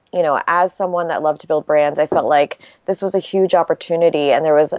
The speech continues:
um, a moment, you know, given that people were starting to invest in their own health and wellness, and, you know, people are talking about eating right and all the stuff that was going on,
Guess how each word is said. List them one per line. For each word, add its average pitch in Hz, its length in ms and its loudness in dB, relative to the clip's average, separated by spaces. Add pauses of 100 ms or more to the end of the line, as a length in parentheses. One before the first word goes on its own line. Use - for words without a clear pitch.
um, 156 300 -2
a 175 80 -2
moment, 185 560 2
you 165 120 -4
know, 147 280 0 (240)
given 180 220 2
that 160 120 0
people 175 200 -2
were 156 260 2 (160)
starting 151 340 0
to 170 100 -4
invest 196 500 -2
in 156 140 -8
their 143 260 -6
own 147 220 -8
health 175 600 -2
and 147 120 -4
wellness, 175 580 0
and, 131 160 -4
you 92 60 -6
know, 143 80 -4
people 160 260 -2
are 151 40 4
talking 151 380 -4
about 143 240 0
eating 190 320 0
right 151 200 2
and - 100 -6
all 180 100 2
the 180 120 0
stuff 170 260 -4
that 151 80 -4
was 151 120 -6
going 147 300 -4
on, 147 320 -2